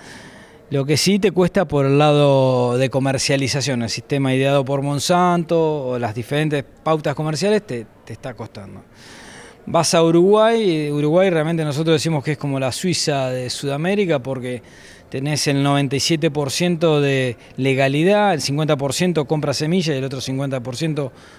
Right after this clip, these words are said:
paga regalía extendida. Ahí la tecnología Intacta entró el año pasado. En un momento pareció que se iba a comer los chicos crudos, como decimos,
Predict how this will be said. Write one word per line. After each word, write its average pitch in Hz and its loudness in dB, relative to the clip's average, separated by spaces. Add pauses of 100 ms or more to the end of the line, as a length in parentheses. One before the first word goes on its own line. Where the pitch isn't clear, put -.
(140)
paga 143 0
regalía 143 0
extendida. 196 -2 (840)
Ahí 180 2
la 185 4
tecnología 151 2
Intacta 160 0
entró 156 2
el 160 2
año 165 2
pasado. 214 0 (760)
En 143 0
un 185 4
momento 180 2
pareció 123 -4
que 160 -4
se - -2
iba 160 2
a 143 2
comer 151 0
los 147 -2
chicos - -4
crudos, 202 4
como 123 -10
decimos, 185 -6